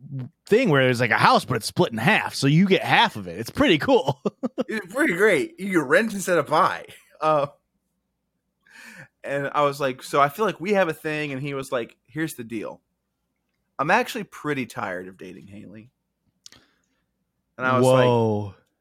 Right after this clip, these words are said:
Speaker 2: "Dude, relationships are difficult." And he was like, "I need you to do me a favor, and I need you to break up with Haley at recess for me."
Speaker 1: Oh, no.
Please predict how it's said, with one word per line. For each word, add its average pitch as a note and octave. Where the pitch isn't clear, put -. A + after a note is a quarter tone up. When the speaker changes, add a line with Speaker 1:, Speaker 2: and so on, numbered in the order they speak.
Speaker 2:
"Dude, A2
relationships B2+
are B2+
difficult." A2+
And A#2
he C#3
was B2+
like, A#2
"I C3
need C3+
you C3
to B2
do B2
me A2+
a -
favor, C#3+
and G#2+
I D#3
need F#3
you E3
to D3
break B2
up A#2
with A2+
Haley G#2+
at C2+
recess F2
for F2
me." A1
Speaker 1:
Oh, B2+
no. A#2